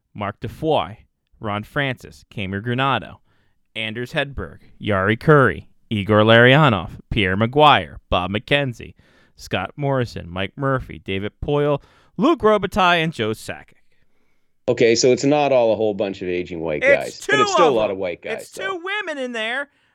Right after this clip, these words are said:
Speaker 1: amongst
Speaker 2: Yeah.
Speaker 1: old
Speaker 2: I know.
Speaker 1: N H L guys.
Speaker 2: Yeah.
Speaker 1: There's, there's
Speaker 2: I, I, I would really love to, to,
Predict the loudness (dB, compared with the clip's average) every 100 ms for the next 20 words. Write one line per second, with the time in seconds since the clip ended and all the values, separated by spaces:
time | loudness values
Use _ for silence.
0 | _ -14 -4 -4 -4 -12 _ _ _ _
1 | _ _ -2 -2 -2 -2 0 0 -2 0
2 | 2 2 2 -2 -2 -10 -14 -20 _ _
3 | _ _ _ -10 -10 -12 _ _ _ _
4 | _ _ -16 -16 _ _ _ -8 -4 -4
5 | -4 _ _ _ _ -10 -10 -10 -12 -12
6 | -12 -14 -14 -6 -6 -6 -8 -6 -8 -10
7 | -20 -20 _ -14